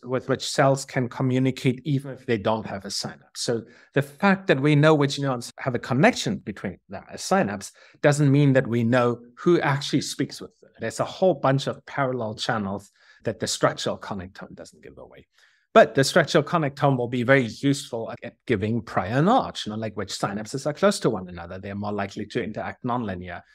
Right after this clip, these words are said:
Uh, which things exist as neuromodulators, they will be likely to change the efficacy of other synapses. Let me briefly, uh, zoom out as I'm coming to the end of my talk. Do we really care about C elegans? No, I think that's the big question. Like,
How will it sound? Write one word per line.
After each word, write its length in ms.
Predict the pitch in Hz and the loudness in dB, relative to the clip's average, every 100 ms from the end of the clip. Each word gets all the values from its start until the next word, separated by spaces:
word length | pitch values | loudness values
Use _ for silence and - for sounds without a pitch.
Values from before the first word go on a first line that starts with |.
| _ _ _ _ - | _ _ _ _ -2
Uh, 140 | 123 | -2
which 500 | 104 156 180 - - | 2 2 2 0 -4
things 380 | - 156 147 - - | 0 2 0 -2 -8
exist 400 | 143 - 139 - | -4 -2 -2 -2
as 200 | 127 113 | -8 0
neuromodulators, 960 | 143 165 120 110 107 104 98 95 110 - | 4 4 2 0 -2 -4 -4 -6 -10 -8
they 140 | 98 | -10
will 180 | 104 107 | -8 -8
be 300 | 104 110 110 | -6 -6 -4
likely 420 | 107 117 98 113 | -2 -2 -2 -8
to 140 | - 101 | -10 -12
change 460 | - 113 104 101 | -8 -8 -6 -8
the 100 | - | -10
efficacy 500 | 104 117 - 101 - | -8 -8 -8 -10 -10
of 80 | 85 - | -12 -14
other 180 | 87 | -16
synapses. 600 | - - - _ - - - - _ _ _ _ - | -14 -14 -16 _ -20 -20 -20 -20 _ _ _ _ 0
Let 120 | 175 | 2
me 140 | 220 | 4
briefly, 720 | 220 - 170 226 220 240 233 - - _ - | 0 0 4 4 4 -2 -4 -12 -20 _ -14
uh, 140 | - | -6
zoom 220 | 139 147 180 | 0 4 4
out 280 | 110 147 - | 2 -4 -6
as 220 | 113 123 | -6 -4
I'm 100 | 113 | -4
coming 300 | - 104 104 | -2 -4 -4
to 100 | 113 | -8
the 140 | 101 | -8
end 140 | - - | -8 -12
of 180 | 101 | -6
my 120 | 180 226 | -4 -4
talk. 560 | - - 98 151 - - _ - _ | -4 -8 -6 -6 -10 -20 _ -20 _
Do 100 | 214 | 2
we 160 | 240 240 | 4 4
really 220 | 233 233 226 | 6 6 6
care 160 | 214 | 6
about 220 | 196 147 | 6 4
C 160 | - 110 | -2 -8
elegans? 400 | - _ _ - | -8 _ _ -4
No, 60 | 151 | -4
I 100 | 143 | -2
think 220 | 175 156 | -2 0
that's 200 | 160 - | 0 2
the 100 | 160 | 0
big 200 | 139 139 | 2 -2
question. 420 | - 139 - - - | -4 -6 -6 -10 -4
Like, 320 | 127 131 | -2 -2